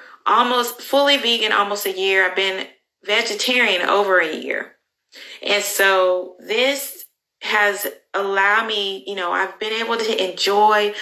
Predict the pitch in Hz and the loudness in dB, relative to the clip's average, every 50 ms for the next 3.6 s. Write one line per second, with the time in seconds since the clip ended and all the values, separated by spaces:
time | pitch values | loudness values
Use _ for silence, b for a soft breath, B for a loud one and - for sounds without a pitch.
0 | B B B B - 196 185 - 202 226 277 302 285 - 247 226 220 214 - - | B B B B -4 -2 -2 -2 0 0 0 0 0 0 0 0 0 0 -2 -4
1 | - - - 220 220 214 208 196 190 185 185 185 185 - - 190 196 190 - - | -6 -4 -2 -2 0 0 -2 -2 0 0 0 0 0 -2 -4 -4 -4 -4 -4 -6
2 | 190 - - - - 214 220 214 - 208 208 202 185 185 190 196 202 202 196 190 | -6 -6 -6 -6 -4 -4 -4 -2 -2 0 0 0 0 0 2 2 4 4 4 4
3 | 190 190 - - 196 180 185 180 180 180 180 | 2 2 0 0 2 2 4 2 2 0 -4